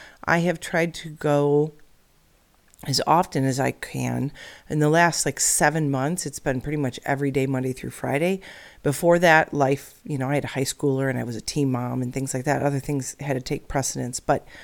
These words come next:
I have spent two years with her, mostly on the ground, only, like, three times ever on her back, and just working on relationship,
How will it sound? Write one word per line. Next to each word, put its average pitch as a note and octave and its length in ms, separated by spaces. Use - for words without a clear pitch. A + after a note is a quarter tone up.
I E3+ 140
have F#3+ 160
spent D#3 280
two - 180
years D#3+ 480
with C#3 200
her, A#2 380
mostly D#3+ 580
on G3 120
the F#3+ 80
ground, D3+ 480
only, D3+ 340
like, C#3 340
three D#3 400
times C#3+ 360
ever C#3 180
on C3 160
her C3+ 140
back, B2 440
and D3 400
just D#3+ 480
working D3+ 540
on B2+ 560
relationship, C#3+ 920